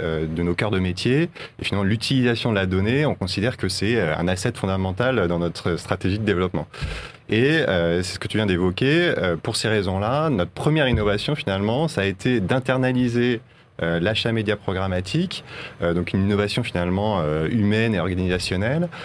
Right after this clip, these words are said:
avec, euh, pour ambition de finalement, euh, complètement maîtriser, euh, nos stratégies d'achat média et donc, euh, de, également de, de mieux maîtriser, euh, l'utilisation de, de la data qu'on pouvait, euh, avoir de nos clients,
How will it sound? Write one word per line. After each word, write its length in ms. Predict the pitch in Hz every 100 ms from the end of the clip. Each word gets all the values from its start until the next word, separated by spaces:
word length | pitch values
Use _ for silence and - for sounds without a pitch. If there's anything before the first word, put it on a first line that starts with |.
| - -
avec, 420 | 90 92 113 151 123
euh, 140 | 95
pour 220 | 90 110
ambition 480 | 95 90 92 - 131
de 160 | 107 92
finalement, 540 | - 95 104 110 107 - - - -
euh, 280 | 82 80 -
complètement 840 | - 151 147 135 - 131 131 127 87
maîtriser, 960 | 92 127 - 135 120 123 127 127 123 82
euh, 120 | 82
nos 140 | 92
stratégies 880 | 110 - 101 110 98 95 107 110 101
d'achat 300 | 85 92 82
média 480 | 85 85 101 160 185
et 100 | 95
donc, 300 | 85 92 87
euh, 220 | 82 78
de, 440 | 76 78 80 82 82
également 380 | 82 87 95 104
de, 140 | 80
de 140 | 80 80
mieux 140 | 101
maîtriser, 440 | 101 - 90 101
euh, 140 | 101 78
l'utilisation 580 | 82 - 92 92 - 110
de, 180 | 80
de 140 | 76 82
la 120 | 85
data 260 | 90 107 107
qu'on 100 | 82
pouvait, 400 | 80 85 95 - - - - -
euh, 440 | 76 76 73 78 76
avoir 260 | 90 95 101
de 80 | 87
nos 120 | 85
clients, 500 | - 85 107 151